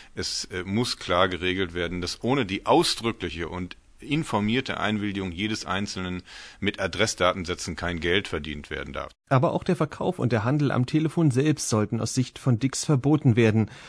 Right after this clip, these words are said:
Speaker 2: denn das sei ja das Kernproblem, die, wie er sagt, Wegelagerei per Telefon. Mindestens ebenso besorgt Dix die freiwillige Weitergabe von Daten im Internet. Soziale Netzwerke wie Xing, Facebook, MySpace und so weiter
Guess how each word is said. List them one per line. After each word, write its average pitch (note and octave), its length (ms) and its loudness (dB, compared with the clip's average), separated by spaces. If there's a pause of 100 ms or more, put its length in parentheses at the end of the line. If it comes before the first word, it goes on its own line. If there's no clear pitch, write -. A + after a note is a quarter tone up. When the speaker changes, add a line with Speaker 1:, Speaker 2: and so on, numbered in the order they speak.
(200)
Speaker 2:
denn C3+ 100 4
das C3 160 6
sei A#2+ 100 6
ja A#2 80 6
das C3 160 0
Kernproblem, A#2 720 4
die, A2+ 320 0
wie A#2 100 2
er A2 140 2
sagt, A2 400 -2
Wegelagerei G#2+ 680 4
per C3 160 0
Telefon. F#2+ 720 -2 (760)
Mindestens F#3+ 460 6
ebenso E3 360 6
besorgt A2+ 440 4
Dix D3 220 0
die C#3+ 160 4
freiwillige C#3 680 4
Weitergabe A2 540 4
von B2+ 220 4
Daten F#2+ 340 4
im C3 100 8
Internet. A#2 880 2
Soziale G2 560 -2
Netzwerke G#2 720 2
wie D#2 120 -4
Xing, A2+ 520 0
Facebook, - 640 -2
MySpace F#2+ 600 0
und A2+ 140 -2
so G2 120 -2
weiter G#2 360 4